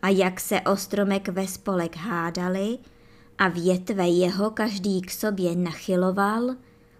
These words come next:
zlomil se dukátový stromeček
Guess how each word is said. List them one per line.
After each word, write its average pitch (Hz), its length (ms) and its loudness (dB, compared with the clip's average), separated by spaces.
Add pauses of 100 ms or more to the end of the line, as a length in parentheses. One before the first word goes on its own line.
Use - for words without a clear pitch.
(120)
zlomil 285 680 4
se 285 200 -2
dukátový 233 800 0
stromeček 190 1000 -4